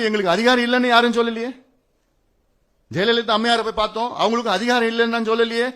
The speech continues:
நாங்க நிச்சயமா செய்வோம் தானே சொன்னாங்க. அதுக்கு முன்பு கலைஞரை பார்த்தோம், அவங்களுக்கும் அதிகாரம் இல்லைன்னு தான் சொல்லலையே. அதுக்கு முன்பு எம் ஜி ஆர் அவர்களை பார்த்தோம், அவருக்கும் அதிகாரம் இல்லைன்னு சொல்லலையே. இவர் மட்டும்தான்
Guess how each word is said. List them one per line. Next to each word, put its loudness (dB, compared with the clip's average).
நாங்க -12
நிச்சயமா -8
செய்வோம் -2
தானே -2
சொன்னாங்க. 0
அதுக்கு -2
முன்பு -6
கலைஞரை -2
பார்த்தோம், -2
அவங்களுக்கும் -2
அதிகாரம் -2
இல்லைன்னு -4
தான் -4
சொல்லலையே. -2
அதுக்கு 2
முன்பு 4
எம் 2
ஜி 4
ஆர் 6
அவர்களை 4
பார்த்தோம், 2
அவருக்கும் 2
அதிகாரம் 0
இல்லைன்னு 0
சொல்லலையே. -2
இவர் -10
மட்டும்தான் -4